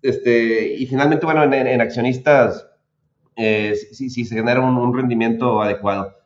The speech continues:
Pero, respondiendo completo a tu pregunta, dos cosas, propósito superior y matriz de grupo de interés. Y estas dos herramientas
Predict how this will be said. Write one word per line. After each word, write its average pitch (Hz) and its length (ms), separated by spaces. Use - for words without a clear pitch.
Pero, 131 540
respondiendo 151 520
completo 160 280
a 165 40
tu 151 100
pregunta, 156 420
dos 156 240
cosas, 147 580
propósito 151 460
superior 131 680
y 131 100
matriz 123 280
de 139 80
grupo 139 260
de 131 60
interés. 117 420
Y 165 180
estas 190 260
dos 185 140
herramientas 165 720